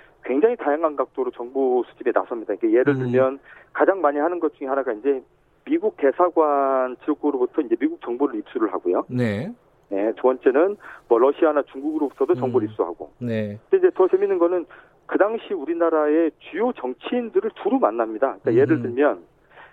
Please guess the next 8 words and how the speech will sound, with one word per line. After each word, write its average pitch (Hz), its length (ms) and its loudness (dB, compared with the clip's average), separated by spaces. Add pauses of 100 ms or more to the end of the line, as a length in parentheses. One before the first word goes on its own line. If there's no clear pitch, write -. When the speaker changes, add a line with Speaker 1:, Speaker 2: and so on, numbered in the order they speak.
(280)
Speaker 1:
그 - 100 0
당시 185 260 0
이제 175 200 0
최규하 226 220 2
대통령의 156 880 0
비서실장이 147 680 -2
이제 104 120 0 (120)
최광수 226 460 0